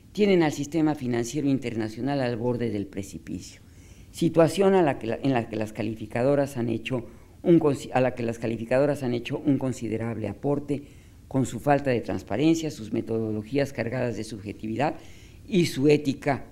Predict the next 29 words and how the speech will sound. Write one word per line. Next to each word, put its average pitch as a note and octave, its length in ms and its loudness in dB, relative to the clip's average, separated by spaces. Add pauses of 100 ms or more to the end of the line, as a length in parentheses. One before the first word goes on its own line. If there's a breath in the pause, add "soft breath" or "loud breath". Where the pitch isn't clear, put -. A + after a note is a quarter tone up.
(120)
cuestionable, G#2 760 -4
como F#2 280 -4
ya F#2 140 -6
les E2+ 200 -8
mencioné. - 420 -10 (560 loud breath)
Desde G#3+ 220 6
el A3+ 60 4
punto C#4 300 6
de A#3+ 120 4
vista G#3+ 260 -2
de F#3+ 80 0
la C#3+ 100 0
economía B2 520 -2
real, G#2+ 320 -6 (560 soft breath)
la C#3 100 0
situación C3 540 0
se D3+ 120 -2
ha D#3 60 -2
visto C3+ 280 -4
agravada A2+ 520 -4
por A2+ 140 -8
los A2 180 -6
informes A2+ 460 -4
acerca A2 400 -4
de A#2+ 80 -2
la - 140 -6
caída A2+ 420 -2
del A2+ 160 -6
crecimiento A2+ 800 -4